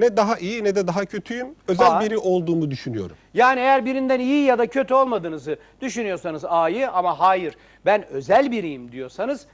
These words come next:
Speaker 2: B'yi işaretliyorsunuz. Bu konuda kendinize dürüst olun. Yani ben görmüyorum kimin ne işaretlediğini ekran başındakilerde. Çünkü bunun sonunda önemli bir şey çıkacak. Devam edelim.
Speaker 1: E, emirlere uymaktan rahatsız olmam, insanlar üzerinde otorite kurmaktan hoşlanırım.
Speaker 2: Hmm. Bana bir şey emrettiler,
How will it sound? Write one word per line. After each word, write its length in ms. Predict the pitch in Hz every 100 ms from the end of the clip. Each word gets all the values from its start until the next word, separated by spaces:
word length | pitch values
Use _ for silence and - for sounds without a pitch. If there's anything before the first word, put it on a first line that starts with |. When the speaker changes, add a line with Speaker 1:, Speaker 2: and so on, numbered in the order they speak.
| -
Speaker 2:
B'yi 500 | 147 208 202 175 127
işaretliyorsunuz. 760 | 156 - 143 131 139 135 160 214
Bu 60 |
konuda 220 | 277 285 285
kendinize 400 | 269 262 262 240
dürüst 260 | 247 -
olun. 240 | 202 156 165
Yani 220 | 196 190
ben 180 | 214 226
görmüyorum 460 | 240 233 190 165
kimin 260 | 160 180 165 - -
ne 100 | 202
işaretlediğini 640 | 196 190 180 175 165 170
ekran 300 | 170 - 180
başındakilerde. 800 | 170 151 156 151 160 160 165 269 269 -
Çünkü 200 | 214 196
bunun 120 | 262
sonunda 260 | 247 214 233
önemli 240 | 214 208
bir 60 | 180
şey 160 | 160 143
çıkacak. 420 | - 135 131 -
Devam 240 | 254 226
edelim. 200 | 156 120 - _ - 151
Speaker 1:
E, 160 | 147 - 180
emirlere 320 | 233 240 269
uymaktan 520 | 254 220 196 - 175
rahatsız 320 | 175 175 -
olmam, 360 | 208 214 254 262 - _
insanlar 460 | 165 165 202 208 262
üzerinde 380 | 202 185 180 180
otorite 420 | 170 - 175 214
kurmaktan 600 | 190 165 147 - 226 226 - -
hoşlanırım. 540 | 135 - 107 82 -
Speaker 2:
Hmm. 360 | - 170 151 113 - _ _ -
Bana 260 | 262 262
bir 40 | 220
şey 320 | 269 254 233
emrettiler, 580 | 233 208 - 185 247